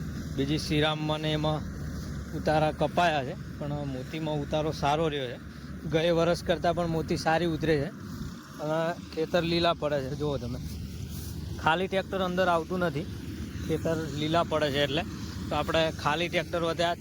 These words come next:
ચાર વાળી છે, એટલે આની અંદર મેક્સિમમ એક વેંત જેવો ચીલો પડશે, અડધો ફૂટ જેવું ટ્રેક્ટર ફસાશે. એથી વધારે આની અંદર ફસાય નહીં ટ્રેક્ટર. એટલે પહેલાં એક વખત આપણે ખાલી ચીલો આખા ખેતરમાં પાડી દેવી ટ્રેક્ટરથી, લીટો,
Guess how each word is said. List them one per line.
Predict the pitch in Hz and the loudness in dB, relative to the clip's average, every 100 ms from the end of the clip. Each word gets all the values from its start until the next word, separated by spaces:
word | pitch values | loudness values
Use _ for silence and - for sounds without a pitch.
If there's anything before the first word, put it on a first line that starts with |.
| - - | -6 -4
ચાર | 170 165 | 0 2
વાળી | 180 190 190 | 2 2 0
છે, | 160 220 - - - | -2 -4 -10 -12 -6
એટલે | 175 165 | 0 2
આની | 165 180 | 2 0
અંદર | 180 185 185 | 2 2 2
મેક્સિમમ | 175 170 - 202 190 196 | 2 0 0 -2 0 0
એક | 196 190 | -2 0
વેંત | 170 175 175 170 | 2 2 2 0
જેવો | 180 190 | 2 2
ચીલો | 185 180 180 | 2 2 2
પડશે, | 175 180 147 131 101 - - - 151 | 4 2 0 -2 -4 -10 -10 -6 -2
અડધો | 139 147 185 | 2 4 4
ફૂટ | 180 185 | 2 -4
જેવું | 165 180 180 | -2 -2 2
ટ્રેક્ટર | 180 - 185 | 0 0 -2
ફસાશે. | - 165 170 165 156 160 - - - - | 2 2 4 4 0 -6 -10 -10 -10 -6
એથી | 165 156 170 | -4 -2 0
વધારે | 156 160 170 | 2 4 2
આની | 165 170 | 0 -2
અંદર | 165 170 | -2 -4
ફસાય | 156 160 180 175 | -2 0 2 2
નહીં | 175 180 | 0 -2
ટ્રેક્ટર. | 151 135 160 - - - - - - | -2 -2 -4 -4 -6 -8 -8 -8 -6
એટલે | 156 160 165 160 | -2 0 0 0
પહેલાં | 165 165 175 | 2 4 4
એક | 165 | 2
વખત | 170 170 | 0 0
આપણે | 170 170 175 156 | 0 2 -2 0
ખાલી | 160 151 175 160 | 2 2 2 -2
ચીલો | 180 180 | 0 2
આખા | 170 170 165 | 2 0 0
ખેતરમાં | 156 175 175 175 | 0 0 0 2
પાડી | 180 196 180 | 4 4 2
દેવી | 175 156 | 0 2
ટ્રેક્ટરથી, | 151 147 160 131 190 - - - - - - - - - - - | 0 2 0 0 -4 -6 -8 -8 -6 -6 -6 -8 -8 -8 -8 -4
લીટો, | 151 160 180 | -2 2 2